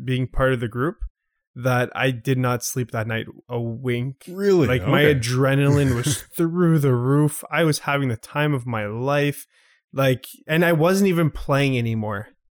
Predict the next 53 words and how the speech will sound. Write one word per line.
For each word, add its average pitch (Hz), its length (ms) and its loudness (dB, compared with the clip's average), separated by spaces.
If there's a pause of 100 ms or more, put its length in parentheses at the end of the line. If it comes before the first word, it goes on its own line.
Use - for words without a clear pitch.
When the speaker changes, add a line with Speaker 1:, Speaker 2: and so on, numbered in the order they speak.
(400)
Speaker 1:
Like, 131 100 0
after 175 400 0
Speaker 2:
It, 160 60 4
Speaker 1:
eleven 151 320 4
Speaker 2:
it 165 40 6
left 170 180 4
that 123 160 4
Speaker 1:
o'clock, - 180 -2
I 139 60 4
Speaker 2:
effect. 160 100 6
Speaker 1:
decided 160 420 2
to 151 60 -4
close 180 400 0
it, 196 80 -2
and 151 120 -4
I 147 60 -2
was 135 140 -4
like, 127 100 -4
"I 151 140 0
gotta 156 180 2
go 143 160 0
to 131 80 2
sleep 208 320 -4
'cause 147 120 -4
I 143 60 0
got 147 160 -2
school 127 220 -10
tomorrow." 113 380 -4 (1160)
And 131 220 0
then 147 140 2
<laughs> 139 100 2
it - 180 -8
turned 156 360 0
out - 220 -2
that 143 180 0
I 143 140 0
was, 147 280 -4 (320)
there 147 80 0
was 151 100 4
no 185 140 4
point 180 220 0
in 165 60 4
even 170 200 2
trying 180 360 0
to 180 80 4
go 151 160 -2
to 147 80 2
sleep 147 300 2
'cause - 160 -2
I - 120 4
just 156 200 2
Speaker 2:
<laughs> - 100 -4
Speaker 1:
kept 143 160 -2